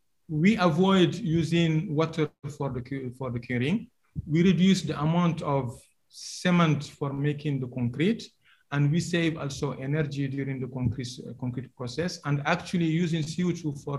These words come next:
the concrete curing is a much faster, uh, process compared to, uh, curing, uh, concrete with, uh, with, uh, with, with water. Uh, so,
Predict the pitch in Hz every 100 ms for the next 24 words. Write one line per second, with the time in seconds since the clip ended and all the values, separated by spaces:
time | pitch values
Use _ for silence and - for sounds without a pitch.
0 | 123 127 120 120 - 151 156 147 170 151
1 | 135 135 143 139 139 170 170 - 156 156
2 | - 135 127 - _ - - _ 131 127
3 | 123 131 170 170 147 135 147 139 139 139
4 | 135 - 135 135 139 127 123 147 143 139
5 | 135 131 131 - 123 120 120 - 131 135
6 | 135 123 127 127 113 113 110 107 104 -
7 | _ _ _ 131 131 117 120 113 120 123
8 | 127 117 123 120 123 - - - - _
9 | _ 131 127 120 117 123 - 165 156 160